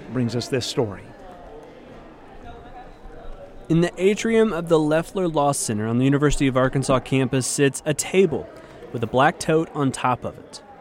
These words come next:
Speaker 2: A flyer taped to the tote reads, "Feminine hygiene should be free." Maggie Osborne is a second-year law student volunteering at the table this afternoon.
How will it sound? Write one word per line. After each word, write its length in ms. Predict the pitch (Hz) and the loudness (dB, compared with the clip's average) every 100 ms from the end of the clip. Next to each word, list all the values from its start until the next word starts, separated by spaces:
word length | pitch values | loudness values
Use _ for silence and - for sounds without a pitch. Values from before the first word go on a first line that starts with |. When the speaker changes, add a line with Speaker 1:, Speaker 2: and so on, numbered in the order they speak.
| - - - - | -20 -20 -20 -10
Speaker 2:
A 80 | 120 | -8
flyer 480 | - 143 160 151 143 | 0 4 4 2 0
taped 340 | - 165 170 | -2 -2 0
to 60 | 190 | -2
the 80 | |
tote 360 | 170 151 135 160 | 0 4 4 2
reads, 340 | 156 135 127 131 - - | -2 0 0 -4 -10 -2
"Feminine 320 | 170 208 196 | 2 4 4
hygiene 540 | - 185 180 170 170 | 2 0 2 2 0
should 340 | - - 165 156 | 0 -2 -2 0
be 140 | 156 | -2
free." 420 | - 151 147 98 - - - - - - - - - 113 | -2 -2 -2 -2 -8 -20 -20 -20 -20 -20 -20 -20 -14 -10
Maggie 260 | 120 143 | -4 -2
Osborne 520 | 139 147 139 131 123 | 2 0 0 -2 0
is 160 | 127 135 | -2 -2
a 60 | 127 | -2
second-year 600 | - 180 202 180 180 175 | 2 2 2 0 2 4
law 240 | 151 165 | 6 4
student 340 | - 113 92 | 0 -4 -6
volunteering 420 | 101 131 143 151 151 | -2 -2 0 2 0
at 80 | |
the 60 | 147 | -2
table 340 | - 110 104 113 | -2 -2 -2 -6
this 220 | 123 - | -6 -4
afternoon. 520 | 113 - 123 117 | -4 0 0 0